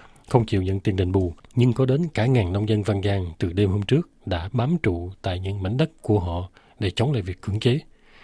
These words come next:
Phía chính quyền vì thế đã phải huy động hàng ngàn người, gồm công an, cảnh sát cơ động, dân phòng, và theo tố cáo của dân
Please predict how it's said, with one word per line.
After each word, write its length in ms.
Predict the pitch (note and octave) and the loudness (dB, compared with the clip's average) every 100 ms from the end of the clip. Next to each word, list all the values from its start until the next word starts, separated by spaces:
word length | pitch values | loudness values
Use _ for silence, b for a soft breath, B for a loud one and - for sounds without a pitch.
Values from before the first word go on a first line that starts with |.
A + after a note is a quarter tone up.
| B B | B B
Phía 160 | - D#3+ | 0 2
chính 160 | F3 D#3 | 2 2
quyền 260 | A#2 F#2+ | 2 2
vì 120 | F#2+ | -2
thế 300 | F2 G#2 C3 | -2 -2 -2
đã 120 | A#2+ F#2+ | -2 -4
phải 200 | F#2+ F#2+ | -4 -2
huy 240 | A#2+ B2 | 2 2
động 280 | F#2+ F2 F#2 | 2 -2 -6
hàng 200 | F2+ F#2 | -4 0
ngàn 200 | G2+ F2+ | 0 0
người, 280 | G2 G2 F2 b b - | 0 0 -2 b b 0
gồm 260 | G#2+ E2+ | 0 2
công 200 | G2 A2 | -2 -2
an, 300 | A2+ G#2+ F#2 F2 | 0 -2 -2 -6
cảnh 120 | G2 | -6
sát 180 | - C#3 - | -4 -4 4
cơ 160 | B2+ | 4
động, 300 | G2+ E2+ F#2+ | 4 -2 0
dân 160 | A#2 A#2 | 2 2
phòng, 280 | A2 F#2 E2 B B B - | 0 -2 -4 B B B -10
và 100 | F#2 | -6
theo 180 | - F#2+ | -4 -2
tố 140 | A#2 | -2
cáo 300 | B2 G#2 B2+ | 0 -2 -2
của 160 | - A#2 | 0 2
dân 280 | A2 G2+ | 4 2